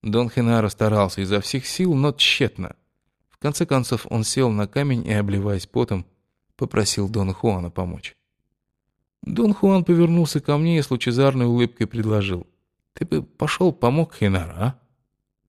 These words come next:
а?" "А что он делает?" "Как что? Он ищет твой автомобиль", ответил Дон Хуан, словно речь шла о чём-то само собой разумеющемся. "О боже,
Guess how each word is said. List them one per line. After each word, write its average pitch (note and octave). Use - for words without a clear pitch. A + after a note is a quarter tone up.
а?" F#2+
"А F#2
что -
он G#2
делает?" G2+
"Как C3+
что? -
Он F2
ищет D3+
твой A3+
автомобиль", G#3+
ответил G#2+
Дон G#2
Хуан, B2
словно G2
речь G2
шла G#2+
о F#2+
чём-то G2
само G2
собой F#2+
разумеющемся. F2+
"О G#2+
боже, F2